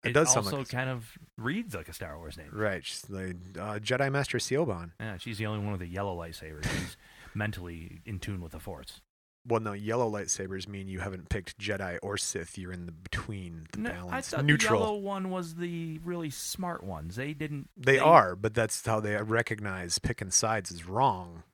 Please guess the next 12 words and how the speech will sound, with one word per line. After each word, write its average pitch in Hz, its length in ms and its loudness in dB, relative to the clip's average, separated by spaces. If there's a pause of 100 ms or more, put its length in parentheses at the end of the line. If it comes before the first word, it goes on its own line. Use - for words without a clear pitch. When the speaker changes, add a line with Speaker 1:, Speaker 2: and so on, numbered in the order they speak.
(160)
Speaker 1:
Use 95 500 -2 (100)
all 107 240 0
of 87 100 -10
the - 80 -14
Force, - 460 -6
not 87 160 -8
just - 300 -4
the 80 240 -10 (200)
light 90 260 -8
and 82 80 -14
the 80 40 -14
dark. 80 340 -12